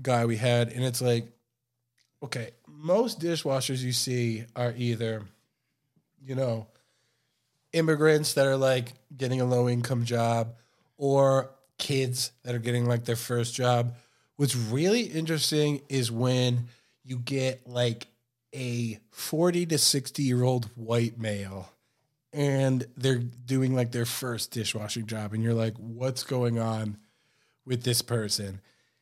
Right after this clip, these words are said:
And there was one dude at this place in Matunic that was, like, he was f-, problematically <laughs> unstable, where, like, <laughs> he, he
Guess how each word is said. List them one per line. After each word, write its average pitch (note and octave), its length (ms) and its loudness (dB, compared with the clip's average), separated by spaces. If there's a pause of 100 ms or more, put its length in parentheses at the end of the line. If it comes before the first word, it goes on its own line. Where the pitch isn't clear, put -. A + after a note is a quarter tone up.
(120)
And D3 120 0
there D#3+ 80 2
was F3 160 2
one F3 280 4
dude D#3 220 4
at B2 120 0
this B2 100 -4
place C3 300 -2
in A#2 60 -4
Matunic A#2 520 0
that A2 200 -6
was, A#2 220 -4
like, G#2+ 320 -4 (1700)
he D#3+ 160 0
was F3 280 4
f-, - 360 -10 (200)
problematically C3+ 1160 2
<laughs> - 0 -
unstable, A#2+ 760 -2
where, C#3 160 0
like, C3 220 4 (200)
<laughs> - 220 -20
he, F#3 400 2
he D#3+ 600 0